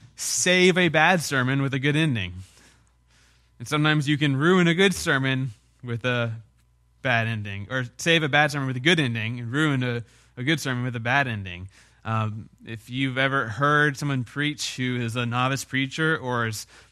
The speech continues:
maybe just having an off day like me, and you're like, "This seems like he's trying to wrap it up, but it's like fifteen minutes of circling around," right? The metaphor we use is landing the plane. And sometimes you get done with what you really want to say, but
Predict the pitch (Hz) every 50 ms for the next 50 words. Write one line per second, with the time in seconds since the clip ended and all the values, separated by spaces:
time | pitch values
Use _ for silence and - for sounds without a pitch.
0 | _ _ - 120 123 131 131 135 127 120 131 131 131 131 139 123 117 120 120 127
1 | 143 143 - - 160 151 147 151 151 131 123 120 113 110 101 123 123 127 135 139
2 | 147 151 156 156 - 127 120 113 110 113 113 113 120 - 113 117 120 123 120 117
3 | 110 104 101 - - - - _ _ _ _ _ 139 131 - - 196 214 220 180
4 | 170 151 147 156 147 139 - - 180 170 165 147 139 143 143 139 127 - 127 139
5 | 139 131 117 - - 117 120 120 117 113 107 - - 110 98 - _ - 170 156
6 | - - 156 139 135 139 143 143 131 104 - 127 110 104 - - 131 131 127 -
7 | - 123 113 113 110 113 120 123 123 123 113 107 107 107 110 110 107 110 123 117
8 | 110 - _ _ _ _ _ _ - 131 143 147 147 151 151 156 143 139 131 131
9 | 139 151 143 127 127 117 107 120 127 139 151 147 147 131 123 110 - 151 147 135
10 | 139 120 107 104 101 101 95 92 _ _ _ _ _ _ _ _ _ - - -
11 | 147 147 147 151 147 147 139 123 143 143 160 156 127 117 139 139 156 160 156 143
12 | 120 131 147 151 143 139 135 135 151 151 151 147 135 127 117 - 156 156 151 143
13 | 135 135 117 - - 107